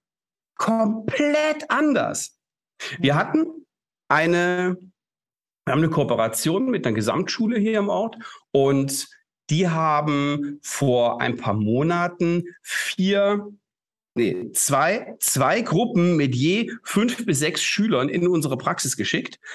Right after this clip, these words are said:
weil wir die vorher, ähm, ähm, angesprochen haben und, ähm, haben gesagt, hey, wir suchen Auszubildende und, ähm, vielleicht habt ihr ja Lust, einfach mal gucken zu kommen und mal zu, zu schauen, wie sieht's denn so aus in der Zahnarztpraxis? Ihr kennt ja nur die Patientensicht. Okay, alles klar, dann kamen die vorbei.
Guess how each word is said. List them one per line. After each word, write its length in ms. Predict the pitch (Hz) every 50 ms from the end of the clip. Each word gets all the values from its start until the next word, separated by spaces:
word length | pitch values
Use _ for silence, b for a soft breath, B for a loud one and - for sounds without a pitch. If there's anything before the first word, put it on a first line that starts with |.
| B B B
weil 120 | 110 110
wir 80 | 120 117
die 60 | 113
vorher, 440 | - - 117 104 101 95 98 - - -
ähm, 380 | 110 107 101 101 - - - -
ähm, 280 | - 98 - - -
angesprochen 560 | - - 196 180 156 - - 190 165 160 151 143
haben 400 | 139 135 135 135 135 131 127 -
und, 400 | 104 113 113 107 110 113 110 110
ähm, 280 | 104 104 104 104 107
haben 140 | 110 107 107
gesagt, 380 | 104 107 104 92 - - - -
hey, 160 | - 170 147
wir 80 | 135 135
suchen 220 | 131 160 143 151
Auszubildende 800 | 175 214 226 220 - 202 165 175 175 165 160 160 160 156 165 -
und, 320 | - - 135 131 127 127 -
ähm, 280 | 123 117 117 120 120 120 B B
vielleicht 300 | - 165 170 170 - - -
habt 120 | 175 -
ihr 60 | 175
ja 60 | 143 143
Lust, 220 | 147 160 156 -
einfach 200 | - 139 143 139
mal 120 | 120 113
gucken 280 | 120 208 202 202 180 151
zu 100 | 143 147
kommen 300 | - - 143 143 151 143
und 100 | 127 123
mal 180 | 123 117 117 117
zu, 200 | - 123 113 110 B B B B
zu 120 | - - -
schauen, 500 | - - 135 117 131 135 143 147 143 143 143 B B _ _ _ _ _ _ _ _ _ -
wie 140 | 135 127 147
sieht's 300 | 139 135 185 175 - -
denn 100 | - 170 135
so 200 | 127 135 139 127
aus 220 | 113 160 160 -
in 100 | - 120
der 100 | 110 101
Zahnarztpraxis? 800 | - - 120 107 98 87 87 - - - - 87 87 - 98 -
Ihr 160 | - 147 143
kennt 240 | 143 - 160 151 156
ja 80 | 156 143
nur 100 | 143 139
die 80 | 139
Patientensicht. 920 | 135 - 147 135 139 - - 117 101 - - 85 78 78 78 - - B B B B B
Okay, 300 | - 233 - - 143 120
alles 260 | 107 - - - -
klar, 120 | 165 117
dann 100 | 117 117 -
kamen 160 | - 160 156
die 80 | 135 127
vorbei. 480 | - 139 120 143 160 185 214 214 -